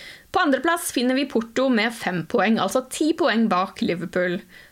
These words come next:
A C Milan og Atletico Madrid følger like etter med fire poeng, og derfor vil alt bli avgjort i siste runde, når Liverpool møter A C Milan og Atletico Madrid og Porto møtes i Portugal. Blir det uavgjort der, og A C Milan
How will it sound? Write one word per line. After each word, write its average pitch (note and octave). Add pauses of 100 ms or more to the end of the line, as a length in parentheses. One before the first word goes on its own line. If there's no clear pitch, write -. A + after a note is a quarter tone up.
A E4+
C D4+
Milan C#4+
og B3+
Atletico A#3
Madrid A#3+
følger B3
like A3+
etter B3+
med A#3
fire G3
poeng, D#4
og A#3
derfor B3
vil C#4+
alt E4+
bli C#4+
avgjort A3
i A#3
siste C#4
runde, A3+ (180)
når C#4+
Liverpool A#3+
møter A3
A A3
C G#3+
Milan G#3+
og C4+
Atletico A#3+
Madrid A3+
og G#3
Porto A#3
møtes G#3
i G3
Portugal. G#3 (300)
Blir D4+
det D4+
uavgjort B3+
der, D4
og C#4
A C4
C B3
Milan B3